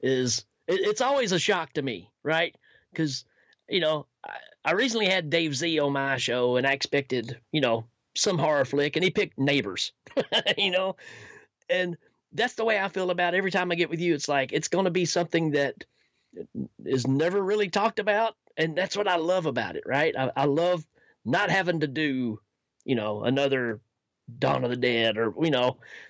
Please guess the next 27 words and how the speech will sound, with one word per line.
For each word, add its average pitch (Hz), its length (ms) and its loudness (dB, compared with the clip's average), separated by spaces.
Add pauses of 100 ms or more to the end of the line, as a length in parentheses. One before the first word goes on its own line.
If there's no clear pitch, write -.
what 147 240 -2
everybody 139 320 0
else 123 140 -2
does. 120 340 0
I, 131 160 2
I 135 140 0
like 165 320 0
that 131 120 -10
you, 143 180 -6
you 151 200 0
just 147 280 0
bring 156 360 0
something 160 340 0
up 170 140 0
that 147 100 0
I'm 151 160 0
like, 127 400 0 (260)
"Never 165 380 2
heard 208 240 2
of 226 160 2
it. 240 160 -2
Let's 143 240 -2
give 165 180 0
it 156 80 -4
a 151 60 2
shot." 117 340 -6 (720)
<laughs> 220 60 2